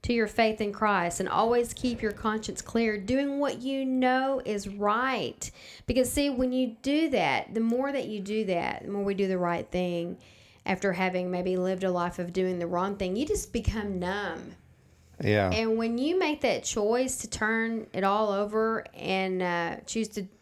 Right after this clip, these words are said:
Speaker 1: follow God's will, you'll begin to thaw out.
Speaker 2: Yeah.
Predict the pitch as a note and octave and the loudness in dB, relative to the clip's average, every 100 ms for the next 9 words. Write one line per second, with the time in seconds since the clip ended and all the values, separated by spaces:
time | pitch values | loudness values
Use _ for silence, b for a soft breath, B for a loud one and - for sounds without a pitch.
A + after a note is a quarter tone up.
0 | - G#3 G3+ F#3+ F#3 F#3+ G3+ G3 G3+ G#3+ | 0 2 2 2 2 2 0 0 0 0
1 | A#3+ D#4+ F#4 F4 D4+ G#3+ - A3+ A#3 G#3+ | 0 0 0 0 -2 -2 -2 -2 0 0
2 | A#3 A#3 - - - - - D#3+ A#2+ | 0 -2 -4 -10 -18 -6 4 4 4